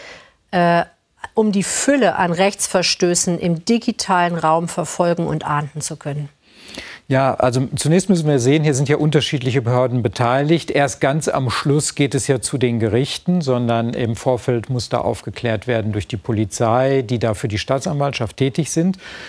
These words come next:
Speaker 2: Da würde ich mir Online-Streifen wünschen, ähm, also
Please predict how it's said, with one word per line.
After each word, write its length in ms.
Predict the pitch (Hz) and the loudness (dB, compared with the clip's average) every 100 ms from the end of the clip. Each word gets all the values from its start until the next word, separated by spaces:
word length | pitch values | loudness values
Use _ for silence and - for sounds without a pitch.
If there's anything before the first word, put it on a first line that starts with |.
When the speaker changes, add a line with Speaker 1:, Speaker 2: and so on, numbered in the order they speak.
| - | -6
Speaker 2:
Da 140 | 131 | -2
würde 160 | 117 123 | 0 0
ich 160 | 120 - | -2 -2
mir 300 | 131 123 107 - _ | 0 0 -4 -16 _
Online-Streifen 1200 | - 135 139 139 135 - - 131 135 - 139 135 - | -2 0 2 0 -2 -6 0 0 0 -2 -2 -2 -2
wünschen, 840 | 127 117 131 139 - 143 139 139 - | 0 0 0 0 -2 0 0 -2 -2
ähm, 360 | 123 120 117 117 | 0 0 -2 -4
also 400 | - 117 104 107 | -4 -2 0 0